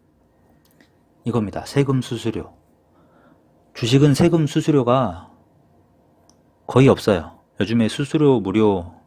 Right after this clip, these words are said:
증권사들 많습니다. 평생 무료 많죠. 근데 부동산은 일단 세금 많고요. 복덕방에 준 복비,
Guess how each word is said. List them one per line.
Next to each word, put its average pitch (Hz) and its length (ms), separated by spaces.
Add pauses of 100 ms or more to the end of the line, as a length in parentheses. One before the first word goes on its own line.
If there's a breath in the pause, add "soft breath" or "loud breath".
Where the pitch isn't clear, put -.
(280)
증권사들 113 480
많습니다. 85 680 (460)
평생 135 340
무료 87 240
많죠. 95 520 (1080 soft breath)
근데 113 100
부동산은 113 720 (1080)
일단 - 140
세금 156 520 (220)
많고요. 98 540 (1300)
복덕방에 117 500
준 120 480
복비, - 480